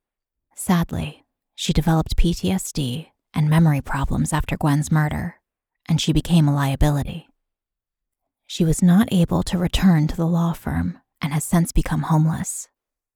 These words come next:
A movie about the murder was made by Lifetime, A Girl Like Me, the Gwen Araujo story. Sylvia still receives emails after the movie airs. She says Gwen did not die in vain.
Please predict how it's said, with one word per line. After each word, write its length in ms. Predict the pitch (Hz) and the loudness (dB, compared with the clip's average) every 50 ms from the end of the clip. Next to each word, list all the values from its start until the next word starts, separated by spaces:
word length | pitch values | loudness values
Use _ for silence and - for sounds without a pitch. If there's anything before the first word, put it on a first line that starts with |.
| _ _ _ _ _ _ _ _ | _ _ _ _ _ _ _ _
A 80 | - 165 | 2 6
movie 320 | 165 165 185 196 196 165 | 6 8 6 6 6 4
about 260 | 151 - 135 143 - | 2 2 2 0 0
the 80 | - 160 | 0 0
murder 520 | 160 151 147 143 139 127 131 160 165 - - | 2 2 2 2 0 -2 -4 -4 -6 -6 -6
was 160 | - 165 - | -6 -2 2
made 220 | 160 165 160 156 - | 2 4 4 2 2
by 120 | 147 135 | 0 0
Lifetime, 680 | 135 196 147 147 151 - - - - - 165 175 170 - _ _ _ _ _ _ _ _ - | 0 0 0 0 0 -4 -6 -8 -8 -6 -6 -6 -8 -10 _ _ _ _ _ _ _ _ -6
A 80 | 180 | -4
Girl 280 | - - 156 156 160 160 | -2 2 4 4 4 4
Like 260 | 160 151 151 - - | 4 2 0 0 0
Me, 380 | 156 147 139 127 - 175 - _ _ _ _ _ _ _ _ _ _ _ | 2 2 0 0 -2 -6 -10 _ _ _ _ _ _ _ _ _ _ _
the 80 | - 156 | -4 -2
Gwen 260 | - - 151 147 156 | 0 2 2 2 4
Araujo 460 | - 165 156 147 143 139 143 143 127 | 4 2 2 2 2 2 0 -2 -4
story. 580 | - - - - 135 - - 78 85 165 - _ _ _ _ _ _ _ _ _ _ _ _ _ _ _ | -6 -4 -4 -4 -2 -2 -2 -4 -6 -8 -10 _ _ _ _ _ _ _ _ _ _ _ _ _ _ _
Sylvia 420 | - - 190 170 160 - - 165 | -6 0 0 0 2 0 -2 -4
still 320 | - - - - 185 180 | -4 -4 0 2 2 4
receives 420 | 170 160 - - - - 143 - - | 2 2 0 0 -2 -2 -2 -2 0
emails 480 | - 170 165 160 156 156 175 175 - | 2 4 4 4 4 2 0 0 -2
after 280 | 156 160 - - - 160 | -2 -2 -2 -2 0 0
the 80 | 170 151 | 2 2
movie 340 | 151 160 165 156 - 160 | 2 2 2 0 0 0
airs. 480 | 156 160 160 160 170 170 - - - - _ _ _ _ _ _ _ _ _ _ _ _ _ _ _ _ _ _ _ _ | 0 0 0 -2 -2 -6 -8 -12 -16 -18 _ _ _ _ _ _ _ _ _ _ _ _ _ _ _ _ _ _ _ _
She 160 | - - - 170 | -10 -8 -8 -8
says 340 | - - 190 196 202 - | -4 -2 -2 -2 -2 -4
Gwen 320 | - - 190 180 180 196 202 | -8 -2 2 4 6 6 6
did 140 | 202 196 180 | 6 4 4
not 320 | 160 160 160 - - - | 4 2 2 0 0 0
die 220 | - 151 143 151 | 0 0 2 2
in 180 | 151 143 139 143 | 2 0 0 -2
vain. 420 | - 147 127 117 123 143 175 180 | -2 -2 -2 -2 -2 -4 -4 -6